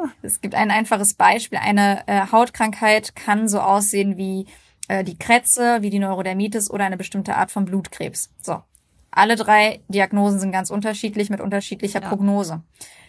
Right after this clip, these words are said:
Speaker 1: Damit können wir nichts anfangen. Und die haben genau solche Bilder benutzt. Viele Bilder mit hoher Datenmenge, aber wo die Diagnosequalität nicht gut war. Und ich kenne das aus der Praxis, in der Klinik. Die Patientinnen kamen,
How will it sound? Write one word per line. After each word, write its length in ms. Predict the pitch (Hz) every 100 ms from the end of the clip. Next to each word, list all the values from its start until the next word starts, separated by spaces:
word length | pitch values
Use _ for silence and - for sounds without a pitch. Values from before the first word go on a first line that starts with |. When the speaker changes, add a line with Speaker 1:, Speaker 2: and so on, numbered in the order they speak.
| _
Speaker 1:
Damit 300 | 208 214 214 _ -
können 260 | 226 226
wir 80 | 220
nichts 260 | 208 208 208
anfangen. 500 | 185 185 - 170 165 - -
Und 240 | 202 202
die 160 | 202 214
haben 260 | 226 247
genau 240 | 226 208 214
solche 280 | 202 208 202
Bilder 280 | 202 208
benutzt. 640 | 185 185 220 254 - - - _ _ 254
Viele 420 | - 226 226 208
Bilder 440 | 202 202 233 233
mit 280 | 233 185 -
hoher 160 | 202 196
Datenmenge, 540 | 190 196 214 214 214
aber 220 | 196 190
wo 60 | 196
die 200 | 196 190 - - _ -
Diagnosequalität 1700 | 196 190 196 196 220 233 233 226 190 180 175 - 165 160 165 - -
nicht 160 | 190
gut 200 | - 196
war. 100 | 180
Und 80 | 190
ich 80 | 202
kenne 180 | 233 220
das 80 |
aus 120 | - 196
der 120 | 202
Praxis, 600 | - 233 - - 254 -
in 140 | -
der 120 | 196
Klinik. 460 | - - 233 233 233 - - -
Die 80 | 208
Patientinnen 600 | 208 202 220 214 196 185
kamen, 560 | - 226 247 262 269